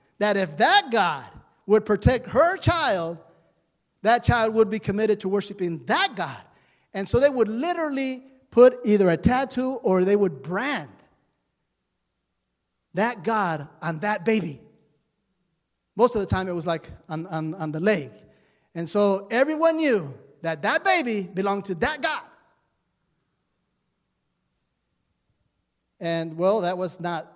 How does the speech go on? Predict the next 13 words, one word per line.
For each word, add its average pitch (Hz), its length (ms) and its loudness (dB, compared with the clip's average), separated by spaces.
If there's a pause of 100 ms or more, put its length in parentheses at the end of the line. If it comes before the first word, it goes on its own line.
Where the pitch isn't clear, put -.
(360)
a 156 100 -12
good 190 320 2
thing, 156 240 -8
of 139 140 -14
course, 175 480 -8 (1040)
uh, 147 260 -8
'cause 143 200 -12
that 190 180 -4
type 185 180 -6
of 156 120 -8
covenant 190 380 -4
or 151 40 -12
commitment 170 580 -4